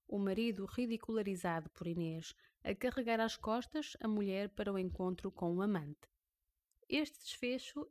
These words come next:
é o encerrar do ditado. O cavalo seria o primeiro marido, Brás da Mata, o asno seria Pero Marques, e a astuta Inês prefere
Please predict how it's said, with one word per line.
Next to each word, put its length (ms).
é 280
o 120
encerrar 680
do 140
ditado. 540
O 120
cavalo 600
seria 680
o 100
primeiro 360
marido, 520
Brás 360
da 120
Mata, 480
o 140
asno 480
seria 460
Pero 260
Marques, 540
e 140
a 80
astuta 460
Inês 500
prefere 560